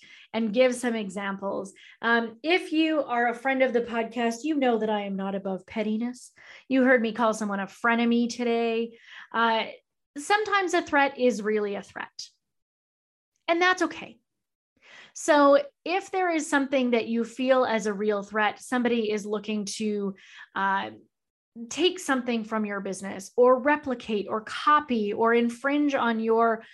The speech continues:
actual property, your intellectual property, those threats do in fact exist. We do not have to give everything the benefit of the doubt if we don't want to.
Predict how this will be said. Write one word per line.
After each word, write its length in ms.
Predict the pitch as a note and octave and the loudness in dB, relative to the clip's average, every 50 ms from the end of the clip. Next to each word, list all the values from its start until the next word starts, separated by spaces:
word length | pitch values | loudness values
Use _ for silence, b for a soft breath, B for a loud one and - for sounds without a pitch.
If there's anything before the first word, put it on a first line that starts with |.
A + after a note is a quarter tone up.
| B B B B B B B B - | B B B B B B B B -4
actual 440 | D4+ F4+ - - - C#4+ B3 A#3 | -4 -4 -4 -2 2 2 2 2
property, 440 | A#3 - - G#3+ G#3+ G#3 - G3 G3+ | 2 0 0 -2 -2 -2 -4 -8 -8
your 160 | G3+ G3 G#3+ | -6 -6 -6
intellectual 720 | A3+ - C#4+ C#4+ C#4+ C#4+ C4+ C#4 D4 C#4+ - - C4+ A#3+ A3+ | -2 0 0 0 0 0 0 0 0 0 0 0 2 2 2
property, 640 | A3 - A#3 G#3 G#3 G3+ G#3 G3+ G3+ G3 F#3+ G3 B B B B B B _ | 2 2 2 2 2 2 -2 -4 -4 -6 -10 -12 B B B B B B _
those 240 | - E4 G4+ G4 - | 0 2 2 0 -2
threats 400 | - - E4+ D#4+ D#4+ D#4 D#4 A#3+ | -4 0 0 0 0 0 -4 -8
do 360 | G#3+ G3+ B3 B3+ C4 C4+ C4+ | -6 -4 -2 -2 0 0 0
in 200 | A#3+ B3 C4 B3 | 0 0 0 0
fact 400 | A#3+ - A3+ G#3 G#3 G3+ G3+ - | -2 -2 0 0 0 -2 -4 -10
exist. 520 | - F#3+ F#3 - - - - - - - - | -14 -14 -14 -14 -14 -14 -14 -14 -14 -10 -6
We 100 | A3+ A#3+ | -4 -2
do 160 | A3+ B3 C4+ | -2 0 -2
not 260 | C4 C4+ C#4+ C#4+ D#4+ D#4+ | 0 0 0 2 2 2
have 200 | E4 E4 D#4 D#4+ | 2 2 0 0
to 100 | D#4 C#4+ | -4 -2
give 220 | A#3 C4 B3 A#3 - - | 0 2 2 2 0 -2
everything 800 | - A#3 A#3+ A3+ G#3+ A3+ B3+ B3+ C4 B3 B3 - A#3 G#3+ G#3+ G#3 | -2 -2 -2 -2 -2 -2 -4 -4 -4 -4 -4 -4 -2 -2 -2 -2
the 100 | G3+ G#3 | -4 -6
benefit 520 | G3 G3+ G3 G3 G3+ G#3 G3+ - A#3+ A#3 | -6 -6 -6 -6 -8 -8 -8 -6 -4 -4
of 120 | A#3+ A#3 | -4 -2
the 120 | A#3 C4 A#3+ | -2 -2 -2
doubt 380 | G3 G#3 G3 G3+ G#3+ A#3 A#3 - - | -2 -2 -2 -2 -2 -4 -6 -8 -10
if 160 | C4 B3+ B3+ - | -10 -10 -8 -8
we 180 | B3+ C4 C4+ | -6 -6 -4
don't 340 | A#3 C4 C#4 C#4+ D4 C#4+ - | -2 -2 -2 -2 -2 -4 -6
want 340 | - G#3+ G#3 A#3 C#4+ F#4 F4+ - - - | -8 -8 -6 -4 -6 -6 -6 -10 -14 -12
to. 220 | - G3 F#3+ F4 | -10 -10 -12 -12